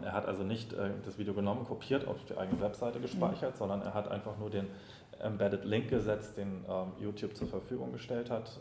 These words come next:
Speaker 1: ähm, so dass die Veröffentlichung auf YouTube zwar in einem anderen Kontext angeguckt werden konnte, aber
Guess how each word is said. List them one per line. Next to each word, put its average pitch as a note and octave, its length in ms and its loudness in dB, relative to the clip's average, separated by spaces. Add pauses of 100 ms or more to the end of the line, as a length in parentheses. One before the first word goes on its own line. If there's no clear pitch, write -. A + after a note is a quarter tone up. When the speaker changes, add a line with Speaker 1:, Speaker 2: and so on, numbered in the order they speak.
Speaker 1:
ähm, G2 260 0
so G2+ 140 0
dass G2 240 0 (420)
die G#2 100 -2
Veröffentlichung G2+ 640 2
auf F2+ 140 -4
YouTube A2+ 520 -2
zwar G2 240 4
in G2 60 2
einem F#2+ 220 -2
anderen G2+ 220 0
Kontext - 460 -2 (360)
angeguckt - 500 -4
werden G#2+ 220 0
konnte, A2 380 2
aber G2 320 4